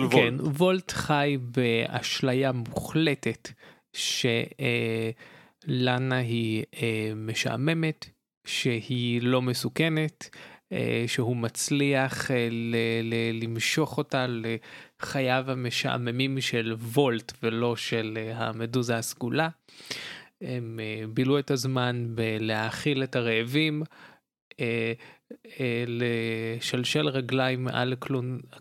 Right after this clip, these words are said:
Speaker 1: הקלונסאות מעל האגם, אה, ול-, ו-,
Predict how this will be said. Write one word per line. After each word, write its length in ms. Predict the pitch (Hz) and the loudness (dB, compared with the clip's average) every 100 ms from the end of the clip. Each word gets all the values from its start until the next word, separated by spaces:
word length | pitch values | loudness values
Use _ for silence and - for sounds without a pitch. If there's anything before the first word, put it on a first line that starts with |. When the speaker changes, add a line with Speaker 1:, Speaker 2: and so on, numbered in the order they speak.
| - | -10
Speaker 1:
הקלונסאות 1080 | - - 131 - 139 127 123 135 139 127 - | -8 -6 -4 0 0 0 -2 0 0 0 -2
מעל 320 | 120 120 117 | 0 0 0
האגם, 580 | 117 113 120 160 180 196 - - - - - _ _ - | 0 0 2 4 2 -2 -6 -12 -12 -14 -18 _ _ 0
אה, 180 | 123 117 - - 143 | 2 0 -4 -6 -6
ול-, 760 | 113 123 123 120 120 120 123 - | -2 2 4 4 2 2 0 -4
ו-, 240 | 123 117 | -4 0